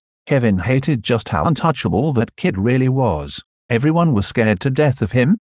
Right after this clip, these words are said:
and it wasn't fair. Tucking his head back behind the concrete wall,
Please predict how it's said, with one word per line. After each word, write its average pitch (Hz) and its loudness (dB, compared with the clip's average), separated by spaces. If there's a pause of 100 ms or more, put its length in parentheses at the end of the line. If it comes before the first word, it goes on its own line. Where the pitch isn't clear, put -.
(320)
and 107 4
it 104 -2
wasn't 101 0
fair. 76 -2 (280)
Tucking 123 0
his 104 0
head 123 0
back 117 0
behind 87 0
the 107 -2
concrete 117 -2
wall, 98 0